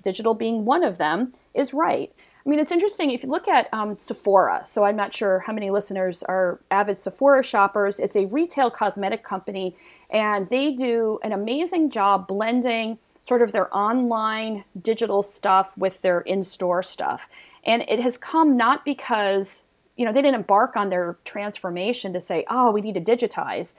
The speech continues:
They said, "How do we create a seamless, kind of flawless pain, you know, remove these pain points from the kind of discovery, um,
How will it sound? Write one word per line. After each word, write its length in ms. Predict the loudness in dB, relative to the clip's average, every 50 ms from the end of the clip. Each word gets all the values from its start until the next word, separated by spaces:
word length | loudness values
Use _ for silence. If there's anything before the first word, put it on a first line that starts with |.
| _ -20 _ _ _ -2
They 100 | -2 0
said, 220 | 2 2 0 2
"How 180 | 4 4 4 4
do 80 | 4
we 120 | 2 0 0
create 600 | -2 -6 -6 -6 -4 0 2 2 4 2 2 2 -2
a 60 | -4
seamless, 720 | -4 -4 -4 -2 -2 0 0 0 0 -2 -2 -8 -16 _ _ _ _ _ _ _ _ _
kind 220 | -8 -6 -2 -2 -2
of 80 | -2
flawless 580 | -4 -8 -2 0 2 4 4 4 2 0 0 -4 -8
pain, 400 | -6 -4 -2 0 0 0 -2 -4 _ -8
you 100 | -6 -4
know, 160 | -2 -2 -2
remove 340 | -2 0 2 4 4 2 2
these 200 | 0 -4 -6 -8
pain 260 | -4 -2 0 0 0
points 380 | -2 -2 -4 -4 -4 -4 -8
from 240 | -6 -6 -4 -4 -2
the 240 | -2 -2 -4 -4 -6 _ -18 _ _ _ _ _ -20 -20 -14 -12 -12 -10
kind 180 | -6 -4 -4
of 140 | -4 -4 -4
discovery, 880 | -6 -8 -6 -2 0 2 2 4 2 2 2 2 0 0 -2 -4 -6 -8 _ _ _ _ _ _ -4
um, 720 | 0 2 2 4 2 2 0 -2 -6 -8 -8 -10 -10 -10